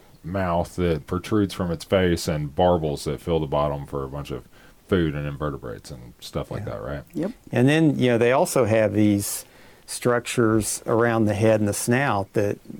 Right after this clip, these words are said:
Speaker 2: have these sensory cells embedded in the tissue that are electroreceptive.
Speaker 1: Mm-hmm.
Speaker 2: So they can detect electrical fields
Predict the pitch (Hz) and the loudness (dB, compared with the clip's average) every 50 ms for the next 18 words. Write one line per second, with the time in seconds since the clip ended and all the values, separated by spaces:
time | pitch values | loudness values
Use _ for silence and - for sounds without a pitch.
0 | - - - 113 120 113 110 107 101 95 104 104 98 - - 139 151 151 - - | -14 -12 -6 0 2 2 2 2 0 0 -2 -2 -2 -2 -2 -2 -2 -2 -4 -4
1 | 113 110 107 - - - 120 107 104 104 104 104 101 - - - - 117 101 101 | -4 -2 -2 -2 0 0 2 2 2 2 0 0 -2 -4 -8 -4 -4 -2 -2 -2
2 | 98 101 120 123 127 117 110 107 107 107 - - 127 117 113 110 110 107 104 101 | 0 2 2 4 4 2 2 0 -2 -6 -8 -2 0 2 2 2 2 0 -2 -4
3 | - - - 147 151 - - - 117 113 107 101 104 110 - - - - - - | -6 -2 0 0 0 0 0 2 2 2 2 2 -2 -4 -6 -8 -18 -20 -16 -4
4 | - 120 107 110 - - - 127 120 135 165 - - 123 110 101 98 98 - - | -2 -2 -2 -2 -4 -4 0 0 2 2 0 -2 -2 -2 -2 -2 -2 -6 -6 -6
5 | - - - - _ - - - - - - 80 - - 104 107 120 135 - 165 | -6 -8 -8 -8 _ -12 -12 -12 -14 -16 -14 -8 -4 -2 0 0 0 0 0 0
6 | 139 117 117 - - 131 120 117 - - 110 101 113 127 127 - 135 123 - 117 | 0 0 0 0 0 0 0 0 -2 -4 -2 -2 -2 -4 -2 -6 -8 -4 -2 -4
7 | 110 110 - - - 131 131 120 107 104 113 113 123 117 - - | -4 -4 -4 -4 -4 -2 0 0 0 -2 -4 -6 -6 -8 -10 -12